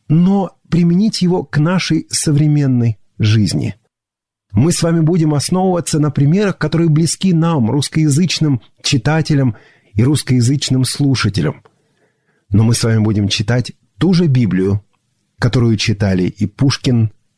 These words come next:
и Белинский, и Достоевский, и Толстой, ту же Библию, которую читал и комментировал Джон Вернон Маги. Мы благодарны этому человеку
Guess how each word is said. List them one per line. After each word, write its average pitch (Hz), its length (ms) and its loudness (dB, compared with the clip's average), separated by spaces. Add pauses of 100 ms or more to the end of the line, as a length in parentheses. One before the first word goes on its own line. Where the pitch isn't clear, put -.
(180)
и - 140 -2
Белинский, 107 720 0 (400)
и - 100 -4
Достоевский, 113 920 0 (340)
и - 80 -2
Толстой, 131 640 0 (720)
ту 165 100 0
же 156 140 4
Библию, 98 480 0 (220)
которую 76 340 -4
читал 131 420 0 (240)
и 117 100 0
комментировал 98 680 0 (240)
Джон 98 400 0
Вернон 98 480 0
Маги. 110 400 0 (480)
Мы 127 240 2
благодарны 123 1040 -2
этому 110 400 0
человеку 117 640 0